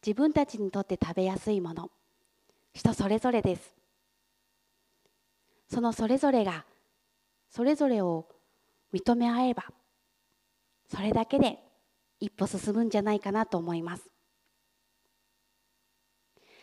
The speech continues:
今日は、そんなスイーツがあるということ、それを食べて喜んでいる方たちがいるということ、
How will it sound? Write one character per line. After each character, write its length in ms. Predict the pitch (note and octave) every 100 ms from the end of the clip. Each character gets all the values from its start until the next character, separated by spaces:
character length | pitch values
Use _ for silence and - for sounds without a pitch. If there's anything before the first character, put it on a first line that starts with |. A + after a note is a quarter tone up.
| - - _ _ _ _ -
今 120 | A3+
日 60 |
は、 240 | F#3+ F3 E3+ - _ _ _ _ _ _ _ _ _ _ _ _ _ _
そ 160 | A3
ん 80 | A3
な 120 | A#3 A#3
ス 120 | C4+
イ 80 | C#4+
ー 40 |
ツ 120 | -
が 200 | G3 - _ _ _ _ _ _ _ _ _ _ _ -
あ 100 | G#3+
る 140 | C4+
と 100 | A3+
い 140 | F#3
う 60 | D#3+
こ 120 | -
と、 100 | - - _ _ _ _ _ _ _ _ _ _ _ _ _ _ _ _ _ _
そ 160 | - G3+
れ 160 | A3+
を 260 | A#3+ G#3+ - _ _ _ _ _ _ _ _ _ _
食 120 | A#3+
べ 120 | D4 C#4
て 300 | G3 E3+ - -
喜 100 | F#3+ G3+ - A#3+
ん 80 | A3
で 80 | F#3+
い 100 | F3+
る 120 | F3
方 260 | - G#3 G#3+
た 100 | G3+
ち 140 | -
が 120 | D#3
い 60 | D3+
る 120 | F3
と 100 | F#3+
い 80 | E3+
う 60 |
こ 120 | -
と、 120 | F3+